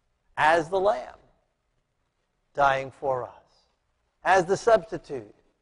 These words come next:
standing in our place, pardoning us,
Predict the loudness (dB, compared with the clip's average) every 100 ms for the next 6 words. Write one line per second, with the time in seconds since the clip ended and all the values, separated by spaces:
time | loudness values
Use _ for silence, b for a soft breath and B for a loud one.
0 | _ _ _ _ _ _ _ -4 0 2
1 | 0 -2 -4 -8 -8 -6 -6 -8 -16 -16
2 | -18 _ _ -20 -20 _ _ _ _ 4
3 | 6 6 2 -10 -10 -12 -14 _ _